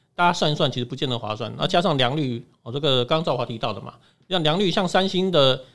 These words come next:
同样的制程，它的良率就是比较低。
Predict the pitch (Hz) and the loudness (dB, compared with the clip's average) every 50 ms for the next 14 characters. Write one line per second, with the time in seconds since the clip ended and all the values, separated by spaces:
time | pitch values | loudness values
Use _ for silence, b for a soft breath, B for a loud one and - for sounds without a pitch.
0 | b b b b b b b b _ _ - 160 175 - - 180 175 170 - 233 | b b b b b b b b _ _ -2 2 4 4 4 4 4 2 2 0
1 | 185 135 147 131 123 123 135 139 - 190 175 143 131 123 131 156 143 131 135 131 | 0 2 2 2 2 0 -2 -2 -2 0 0 0 0 0 -2 -2 -4 -4 -4 -6
2 | 117 113 107 110 110 - 110 104 110 | -4 -4 -6 -6 -6 -8 -10 -10 -12